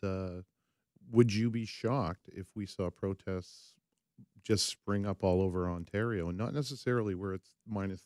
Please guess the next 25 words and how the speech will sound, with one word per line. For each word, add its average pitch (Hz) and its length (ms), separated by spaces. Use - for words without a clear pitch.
thirty-eight 95 420
degrees 110 500
right 85 220
now, 78 280
but, 107 320
uh, 117 140
protesting 117 520
the 113 80
Ring 110 140
of 104 80
Fire? 95 440
We've, 95 300
what, 120 260
the 120 220
lack 113 420
of 170 220
action 98 560
by 90 180
our 87 140
federal 92 360
government 87 680
and 87 160
our 85 100
provincial 95 520
government 82 520